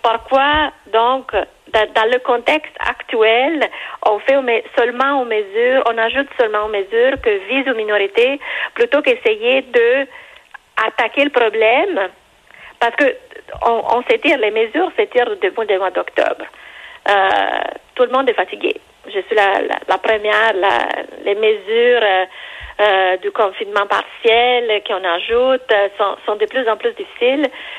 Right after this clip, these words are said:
Donc, il serait le, il est le moment d'essayer de couper la transmission le plus possible. Les hôpitaux à Montréal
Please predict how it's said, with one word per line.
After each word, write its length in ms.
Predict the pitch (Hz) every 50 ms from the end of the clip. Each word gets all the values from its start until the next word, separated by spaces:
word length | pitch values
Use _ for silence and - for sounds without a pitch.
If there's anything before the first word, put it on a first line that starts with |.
| - - -
Donc, 260 | 233 226 214 - - - - - _ _ _ - - _ - - -
il 120 | 277 262 -
serait 240 | - 294 247 277
le, 100 | 294 285 269 - - - - - - -
il 120 | 240 233
est 100 | 247 262 277
le 100 | 285 269
moment 480 | 240 240 226 220 226 233 247 277 285
d'essayer 680 | 247 202 220 226 - - 233 220 - 262 247 240 269 277
de 120 | 269 214
couper 340 | - - - 220 - 254 247
la 140 | 262 240 -
transmission 540 | - 202 190 - 202 196 - - 233 247
le 100 | - 208
plus 180 | 196 - - 247
possible. 540 | - - 226 196 196 - - 269 285 254 247 247 - -
Les 180 | 202 208 220
hôpitaux 240 | 233 - 233 - 294
à 40 | 311
Montréal 340 | 294 254 214 208 202 233